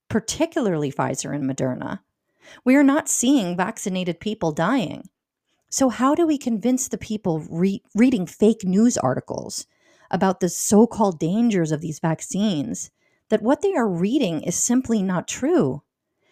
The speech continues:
How do we influence this vocal and dangerous minority of people that they are actually prolonging the lifespan of this pandemic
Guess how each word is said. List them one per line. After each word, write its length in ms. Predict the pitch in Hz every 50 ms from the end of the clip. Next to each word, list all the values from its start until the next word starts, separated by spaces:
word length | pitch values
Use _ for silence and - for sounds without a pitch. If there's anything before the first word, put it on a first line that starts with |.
| _ _ _
How 160 | - 262 330
do 120 | 427 440 440
we 80 | 403
influence 600 | 302 - 254 302 359 - - 302 247 220 208 - -
this 220 | - 202 165 170 160
vocal 460 | 151 180 202 247 277 - 277 226 190
and 180 | 170 160 151
dangerous 540 | 160 180 202 226 233 214 220 196 175 175 -
minority 560 | 180 156 151 160 165 165 190 190 180 170 170
of 140 | 165 151 _
people 560 | - 254 294 359 - 151 127 - - 202 - _ _ _ _ _ _ _ -
that 120 | 208 196
they 140 | - 220 226
are 160 | 220 208 - _ -
actually 500 | 196 240 302 311 - - - 233 208 190
prolonging 1040 | 180 - - - - 214 214 233 240 233 208 185 190 208 226 240 226 185 160 160 151
the 120 | 170 151
lifespan 720 | 143 156 196 240 254 - - - - 147 120 - - - - - -
of 100 | 175 160
this 160 | 170 147 -
pandemic 760 | - - 156 143 139 151 160 214 190 - - - - -